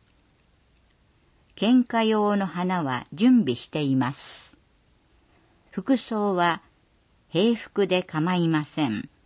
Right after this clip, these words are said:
問い合わせ先、福祉課。電話、七三一の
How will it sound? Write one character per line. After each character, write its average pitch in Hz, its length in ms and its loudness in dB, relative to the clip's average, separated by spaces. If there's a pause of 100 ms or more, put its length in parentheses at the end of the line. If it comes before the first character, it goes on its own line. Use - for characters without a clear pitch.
(1600)
問 214 260 0
い 214 80 2
合 190 80 2
わ 180 120 -2
せ 165 160 -4
先、 - 540 -6 (440)
福 165 280 -4
祉 - 220 -10
課。 - 220 -6 (720)
電 165 340 -2
話、 143 220 -2 (720)
七 220 300 2
三 220 440 0
一 139 300 -2
の 120 320 -2